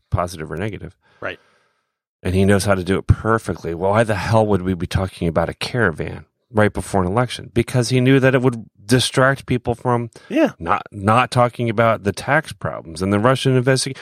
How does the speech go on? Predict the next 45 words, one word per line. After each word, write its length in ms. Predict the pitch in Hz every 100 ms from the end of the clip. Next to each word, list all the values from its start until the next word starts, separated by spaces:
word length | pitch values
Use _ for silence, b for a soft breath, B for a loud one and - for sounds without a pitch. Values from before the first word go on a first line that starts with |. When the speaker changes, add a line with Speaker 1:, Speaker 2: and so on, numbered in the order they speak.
| B
Speaker 1:
When 120 | 185
was 80 | 208
the 60 | 185
last 340 | 175 175 170
time 160 | 175 170
we 80 | 156
heard 160 | 160
about 220 | 156 151
the 100 | -
Russian 320 | 147 147 - 147
investigation 680 | 139 139 139 139 139 -
or 60 | 135
Mueller? 360 | 156 139 - - _ _ - _ _ _ _ _ -
Speaker 2:
Yeah. 140 | 127
Speaker 1:
It's 80 | 117
been 100 | 113
a 40 |
long 140 | 117 117
time. 240 | 123 127
Speaker 2:
It's 140 | 104
been 160 | 92 123
a 40 |
very 220 | 113 131 160
long 140 | 90
Speaker 1:
Because 300 | - 135 123
he 100 | 123
kept 240 | 127 120
talking 260 | 127 127 123
about 180 | 120 104
this 120 | 107
caravan 560 | - 120 135 107 87 90
and 80 |
making 280 | 98 104 104
outlandish 500 | 107 98 101 110 92
statements. 400 | - 123 107 85
He 80 | 156
doesn't 300 | 185 175 127
care 380 | - 151 113 - B B B
because 260 | - - 131
he's 160 | 127 104
clearly 480 | - 180 196 110
seen 400 | 92 - 107 90
and 160 | 92 98
is 100 | 92
now 320 | 117 120 98